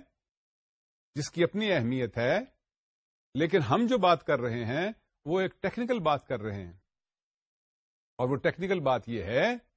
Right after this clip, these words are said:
کہ جو بڑے گھر میں، کنبے میں، خاندان میں موجود ہیں، وہ ایک بچے کی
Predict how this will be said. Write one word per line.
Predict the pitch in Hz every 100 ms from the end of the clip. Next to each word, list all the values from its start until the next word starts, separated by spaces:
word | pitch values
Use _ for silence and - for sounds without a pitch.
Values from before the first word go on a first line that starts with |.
| _ _ _ _ _ _ _ -
کہ | 175
جو | 123 165 185 185 135 90
بڑے | 131 170 190 196 180 - _ _ _ _ _ _ _ 95
گھر | 131 165
میں، | 175 175 180 170 - _ _ _ _
کنبے | 160 160 175
میں، | 175 175 170 143
خاندان | - 127 120 131 165 170
میں | 165 165 170 156 - _ _ _ _ _ -
موجود | 113 123 101 160 208 156
ہیں، | 131 147 202 247 _ _ _ _ _ _ _ _ -
وہ | 107 156 190 196 202 -
ایک | 175 117
بچے | 131 123 - 180
کی | - 170 175 180 180 180